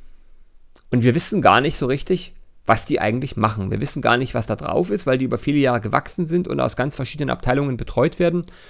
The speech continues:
Und es gibt keinen, der zentral sagen kann, wofür jetzt eine einzelne V M da ist.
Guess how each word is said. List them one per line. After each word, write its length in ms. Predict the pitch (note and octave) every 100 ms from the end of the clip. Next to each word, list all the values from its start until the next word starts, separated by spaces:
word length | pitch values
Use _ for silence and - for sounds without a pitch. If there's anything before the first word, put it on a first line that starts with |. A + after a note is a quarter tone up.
| - - -
Und 180 | C3 C3
es 180 | -
gibt 180 | - B2+
keinen, 340 | - A#2 D#3 D3+
der 140 | C3+
zentral 420 | - A2 A#2 B2
sagen 260 | A#2 A#2+ D3
kann, 280 | C#3 C3+ A#2
wofür 300 | B2+ - C3
jetzt 240 | B2 -
eine 100 | A2
einzelne 300 | A2+ A#2+ B2
V 120 | -
M 160 | A2+ A2
da 160 | G#2 -
ist. 280 | - -